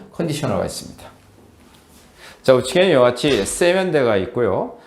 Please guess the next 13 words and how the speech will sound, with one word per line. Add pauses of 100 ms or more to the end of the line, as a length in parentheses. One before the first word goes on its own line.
(140)
아,
왼쪽에는
생수
두
개하고
컵이
있고, (300)
에,
세면도구가
갖춰져
있습니다.
치약
칫솔